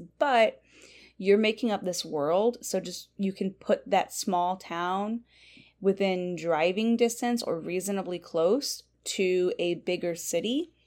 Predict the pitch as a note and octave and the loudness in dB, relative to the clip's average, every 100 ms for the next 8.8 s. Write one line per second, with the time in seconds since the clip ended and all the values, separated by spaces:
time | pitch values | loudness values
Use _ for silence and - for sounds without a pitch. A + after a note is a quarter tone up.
0 | _ _ _ _ _ _ _ - F3+ G3 | _ _ _ _ _ _ _ -4 4 6
1 | G3+ F#3 F3+ F3+ F3 E3 - E3 - D3+ | 8 8 8 6 4 2 2 -4 -6 -8
2 | - A#3 A#3 B3 B3+ - - - - F3+ | -6 -2 0 0 0 -6 -20 -12 2 4
3 | F#3+ F#3 F#3+ F3 F3 G#3 G3 G3 - F3+ | 4 2 0 0 0 0 0 -2 -8 -6
4 | E3+ E3+ E3+ F3 - F#3 E3+ D#3+ - E3 | 0 2 2 0 -6 -4 -4 -6 -8 -6
5 | D#3+ D#3+ - - - - - - - _ | -4 -4 -4 -6 -8 -14 -20 -20 -20 _
6 | G3 F#3+ F3+ - - B3 E4+ D4+ - F#3+ | 0 0 0 -8 2 6 6 2 -2 -2
7 | D#3+ C3+ C3 - - F#3 - F#3+ F#3 F#3+ | -4 -4 -10 -14 -6 0 0 0 -6 -6
8 | F3 E3+ E3 D#3+ E3 D#3+ D#3+ D#3+ | -6 -4 -2 2 4 6 4 2